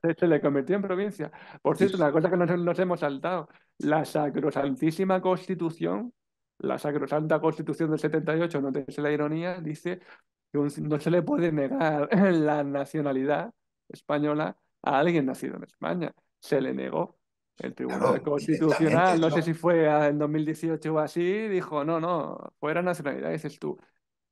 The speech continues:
Speaker 1: Esa es la sacrosanta Constitución que muchos defienden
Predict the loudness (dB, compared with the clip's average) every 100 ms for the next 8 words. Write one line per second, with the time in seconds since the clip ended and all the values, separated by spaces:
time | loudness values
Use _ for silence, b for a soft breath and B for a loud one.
0 | _ -8 2 4 4 2 0 -2 -2 -2
1 | -2 -2 -2 -6 -8 -8 -4 -2 -2 -6
2 | _ _ _ -6 -4 -4 -4 -6 -4 -2
3 | -2 -4 -6